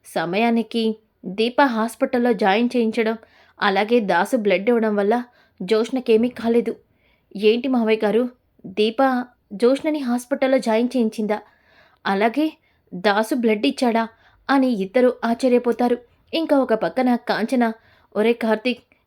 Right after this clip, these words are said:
ఎంతైనా జోష్న నా మేనకోడలు, తను స్పృహలోకి వచ్చాక మీరు ఇంటికి రావాల్సింది. అలా వదిలేసి ఎందుకు వచ్చావురా? ఏంటమ్మా నువ్వు అలాగే మాట్లాడతావు? అక్కడుంటే ఆ పెద్ద మనిషి మాట్లాడే మాటలన్నీ వింటూ ఉండాలి.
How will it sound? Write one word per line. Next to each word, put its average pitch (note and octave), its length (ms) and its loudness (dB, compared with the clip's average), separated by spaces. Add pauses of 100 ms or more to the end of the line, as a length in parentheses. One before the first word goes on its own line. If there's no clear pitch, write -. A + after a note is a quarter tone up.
ఎంతైనా G#3 540 2
జోష్న A3 400 0
నా C4 200 2
మేనకోడలు, A3+ 640 0 (480)
తను A3+ 180 2
స్పృహలోకి A3+ 540 -2
వచ్చాక A#3+ 440 0 (460)
మీరు C4+ 220 4 (100)
ఇంటికి G#3+ 340 0
రావాల్సింది. A#3+ 600 2 (540)
అలా A#3 200 4
వదిలేసి A#3 500 2
ఎందుకు A#3 380 2
వచ్చావురా? A#3 400 0 (500)
ఏంటమ్మా B3 580 4
నువ్వు A#3+ 200 4
అలాగే B3+ 280 4
మాట్లాడతావు? A3+ 520 0 (480)
అక్కడుంటే G#3 460 0
ఆ C4 100 4
పెద్ద A3+ 260 2
మనిషి B3 340 0 (420)
మాట్లాడే A3+ 520 2
మాటలన్నీ B3 520 2
వింటూ A#3 320 0
ఉండాలి. A#3 320 2